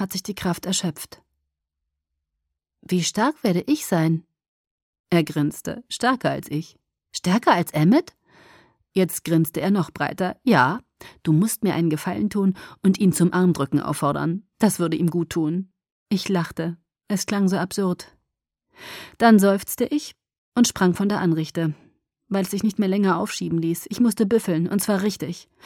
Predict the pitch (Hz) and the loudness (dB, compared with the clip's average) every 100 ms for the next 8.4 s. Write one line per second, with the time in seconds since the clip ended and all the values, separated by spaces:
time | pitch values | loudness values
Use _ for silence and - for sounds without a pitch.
0 | - - - - 262 294 311 247 220 190 | -16 -14 -2 6 8 8 6 4 4 2
1 | 220 208 196 190 214 - 165 156 170 165 | 0 2 4 4 4 2 2 2 0 0
2 | 160 170 208 196 175 185 190 156 156 160 | 0 0 0 2 2 2 2 0 0 0
3 | 156 175 160 170 170 190 190 - 143 - | -2 -4 -4 -4 -4 -4 -4 -2 -4 -4
4 | _ _ _ _ _ _ - 196 196 220 | _ _ _ _ _ _ 6 8 8 8
5 | 254 - 233 196 226 214 180 165 170 185 | 6 0 0 4 6 6 4 2 2 2
6 | 190 208 208 196 - - - 202 - 185 | 0 2 2 2 -4 -12 -4 -2 0 -2
7 | 208 220 220 202 165 165 165 160 160 160 | -2 0 2 4 4 2 0 0 2 0
8 | - 160 160 | 0 0 0